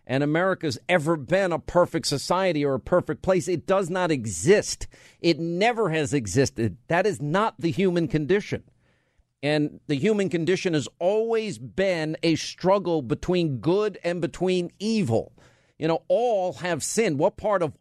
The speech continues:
all don't we understand have sinned and fallen short of the glory of God? The, um, you know, we got Newt Gingrich coming on today. We'll talk a little bit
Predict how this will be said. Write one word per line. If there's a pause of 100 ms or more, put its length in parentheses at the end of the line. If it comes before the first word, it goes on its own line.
all
don't
we
understand
have
sinned (340)
and
fallen
short
of
the
glory
of
God? (400)
The,
um, (180)
you
know,
we
got
Newt
Gingrich
coming
on
today.
We'll
talk
a
little
bit